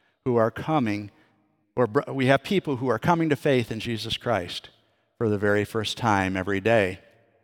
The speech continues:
And it'd be a privilege for us as a church family to have some of those who are coming to faith in Jesus Christ for the very first time join us so that we can share in fellowship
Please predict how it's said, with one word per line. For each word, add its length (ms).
And 80
it'd 100
be 120
a 80
privilege 520
for 160
us 220
as 140
a 60
church 300
family 400
to 100
have 280
some 260
of 140
those 420
who 180
are 220
coming 300
to 80
faith 360
in 120
Jesus 440
Christ 400
for 140
the 80
very 300
first 320
time 340
join 420
us 440
so 180
that 200
we 200
can 460
share 520
in 160
fellowship 680